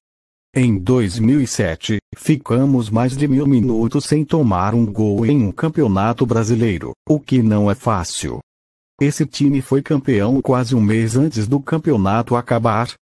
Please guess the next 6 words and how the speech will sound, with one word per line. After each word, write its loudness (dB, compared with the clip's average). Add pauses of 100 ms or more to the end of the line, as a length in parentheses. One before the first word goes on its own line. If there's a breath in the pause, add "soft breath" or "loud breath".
ficamos 0
fazendo 0
churrasco -2
durante 0
um 2
mês -4